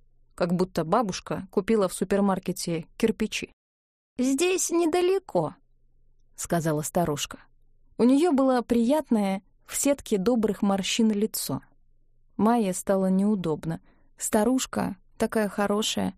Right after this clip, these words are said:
не подозревала, что Майя ведьма, и связываться с ней приличным людям не стоит. Вышло, будто Майя её обманывает.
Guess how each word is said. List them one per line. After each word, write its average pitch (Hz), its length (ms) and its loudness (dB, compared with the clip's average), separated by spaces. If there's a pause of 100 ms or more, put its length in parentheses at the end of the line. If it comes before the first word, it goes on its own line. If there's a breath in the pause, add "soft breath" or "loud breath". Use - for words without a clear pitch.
(400)
не 240 100 4
подозревала, 262 720 2
что - 260 -6
Майя 208 480 2
ведьма, 190 540 0 (300 soft breath)
и 185 120 0
связываться 226 640 0
с - 120 -6
ней 180 180 0
приличным 202 600 2
людям 208 360 2
не 240 160 2
стоит. - 540 -6 (640)
Вышло, 190 500 -2
будто 180 380 -6
Майя 190 440 0
её 170 380 -4
обманывает. 190 720 -2